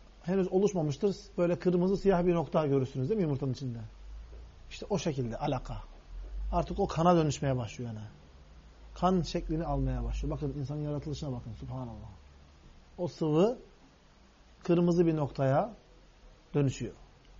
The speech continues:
Yani o zaman muhatap olan insanlar, bu Peygamber aleyhissalatü vesselam hadislerine muhatap olan insanlar bu hadisleri duyduğunda acaba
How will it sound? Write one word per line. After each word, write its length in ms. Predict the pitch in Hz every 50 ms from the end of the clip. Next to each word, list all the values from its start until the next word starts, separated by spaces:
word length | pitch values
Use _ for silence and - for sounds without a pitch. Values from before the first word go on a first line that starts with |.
| - - - - - - - - - - - - - - - - - - -
Yani 360 | 185 160 160 160 160 165 165 - - - - - - - - - - - - - - - - - - - - - - - - - - - - - - - - - - - - - - - - - - - - -
o 100 | - 208
zaman 400 | 202 214 202 196 196 196 190 180 156 170 175 196
muhatap 480 | 185 175 180 190 190 - 214 196 185 190
olan 200 | 190 190 180 180
insanlar, 520 | 190 180 156 - 180 180 180 180 160 151 160
bu 260 | 185 202 202 202 - - - -
Peygamber 400 | 170 175 175 170 170 180 190 180
aleyhissalatü 420 | 175 170 175 - - 170 165 175
vesselam 280 | 165 - - 160 160 151
hadislerine 400 | 139 151 151 135 - 160 147 143
muhatap 320 | 151 156 156 151 170 160
olan 200 | 156 147 147 147
insanlar 500 | 143 127 - 151 151 170 208 214 - - - - - _ _ _ _ - _ - - - - - - - - - - - - - -
bu 140 | 196 196 175
hadisleri 420 | 175 175 160 - - 180 165 160 156
duyduğunda 420 | 165 165 160 165 165 165 170 190
acaba 480 | 180 170 160 160 151 160 175 196 185